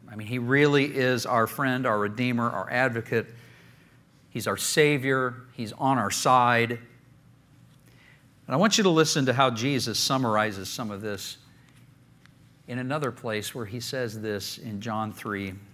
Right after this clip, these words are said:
starting with verse seventeen. Listen carefully to how Jesus says it this way when he's not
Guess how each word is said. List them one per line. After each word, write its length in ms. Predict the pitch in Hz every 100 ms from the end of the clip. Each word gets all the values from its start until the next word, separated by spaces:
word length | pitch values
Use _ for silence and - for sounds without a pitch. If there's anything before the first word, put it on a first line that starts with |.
| -
starting 380 | - 117 107 104
with 140 | 101
verse 240 | 123 104
seventeen. 640 | - 110 104 101 107 98 98
Listen 340 | 147 165 160
carefully 500 | - 139 123 123 107
to 80 | 104
how 140 | 107
Jesus 720 | 101 113 113 98 85 - - - - _ _ _ _ _ _ _ _ - _ _
says 380 | - - 127 110
it 100 | 120
this 240 | 117 113 -
way 160 | 107
when 140 | 104 104
he's 160 | 98
not 560 | 104 110 117 117 -